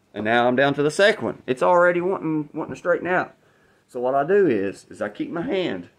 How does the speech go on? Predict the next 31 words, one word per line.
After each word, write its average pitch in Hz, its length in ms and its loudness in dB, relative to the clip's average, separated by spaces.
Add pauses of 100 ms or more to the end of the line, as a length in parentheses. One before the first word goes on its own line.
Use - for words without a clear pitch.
(360)
on 110 120 -10
that 117 120 -10
top 165 300 -2
right 98 100 -20
there. 101 200 -10 (600)
And 95 120 -14
I 101 40 -10
take 147 420 -4 (920)
my 123 200 -4
thumb, 156 500 -2 (400)
try 113 120 -10
to 120 60 -8
get 120 140 -4
in - 80 -12
a 117 40 -8
good 135 160 0
angle 117 260 0
here. 110 280 -2 (100)
Sorry, 110 320 -2
I'll 110 120 -4
take 123 220 -2
my 156 140 -4
thumb 127 480 -6 (200)
right 110 180 -6
here, 170 280 -4 (880)
and 101 100 -12
I'll 104 100 -6
push 147 300 -8
these 143 220 -10
two 151 380 -2 (840)
apart - 460 -6